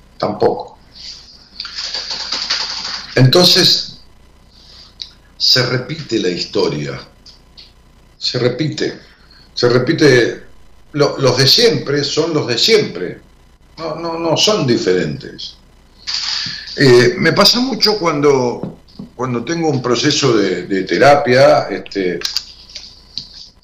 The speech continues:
y, y logramos, con los pacientes,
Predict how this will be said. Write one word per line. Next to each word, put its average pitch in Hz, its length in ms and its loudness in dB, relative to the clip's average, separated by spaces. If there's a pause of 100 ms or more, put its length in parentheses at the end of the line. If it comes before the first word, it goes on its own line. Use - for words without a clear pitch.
(140)
y, 117 600 -4
y 127 40 -4
logramos, 147 1080 2 (1500)
con 92 160 -2
los 87 120 -4
pacientes, 139 1000 0